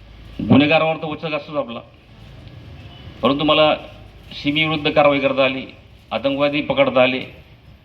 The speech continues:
नक्सल पकडता आले, या सगळ्या गोष्टींचा सार, त्यात मला एका याच्यामध्ये तीस हजार रुपये रोख कॅश पण रिवॉर्ड मिळालेली आहे.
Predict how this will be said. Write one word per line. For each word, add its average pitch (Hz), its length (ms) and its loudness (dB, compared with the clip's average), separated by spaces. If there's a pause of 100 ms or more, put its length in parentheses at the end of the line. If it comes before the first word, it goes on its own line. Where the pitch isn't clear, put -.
(100)
नक्सल 135 380 -2
पकडता 139 440 2
आले, 123 180 0 (920)
या 139 160 2
सगळ्या 143 220 -2
गोष्टींचा 143 440 -2
सार, 131 300 2 (1300)
त्यात 117 100 -2
मला 135 200 2
एका 135 220 2 (300)
याच्यामध्ये 127 360 -4 (120)
तीस 127 160 -6
हजार 127 160 2
रुपये 127 260 -2
रोख 127 140 -4 (100)
कॅश 139 160 0
पण 131 160 -4
रिवॉर्ड 131 240 2
मिळालेली 123 360 0
आहे. 104 120 -8